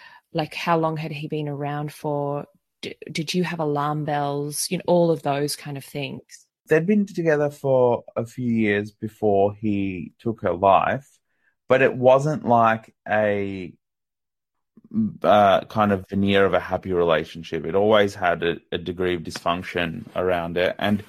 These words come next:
Speaker 2: and I think a lot of that stemmed from the fact that the way that he treated my sister throughout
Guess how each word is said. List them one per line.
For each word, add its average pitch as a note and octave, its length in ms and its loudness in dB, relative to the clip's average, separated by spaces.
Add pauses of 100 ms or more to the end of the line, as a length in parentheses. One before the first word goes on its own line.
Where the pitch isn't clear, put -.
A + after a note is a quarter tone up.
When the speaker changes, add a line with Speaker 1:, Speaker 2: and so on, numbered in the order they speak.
(800)
Speaker 2:
and B2 120 2
I B2+ 60 6
think D3 240 -4
a B2 220 2
lot A#2+ 120 8
of A#2 100 4
that G2 280 0
stemmed A2+ 460 0
from G#2 220 -6
the F#2+ 200 -6
fact G2 280 0
that F#2 120 -12
the F#2 220 -4
way G#2+ 200 4
that G2 280 2 (420)
he G2+ 200 -8
treated G#2 640 -2
my F2+ 180 -4
sister F2 560 -4
throughout F#2 680 2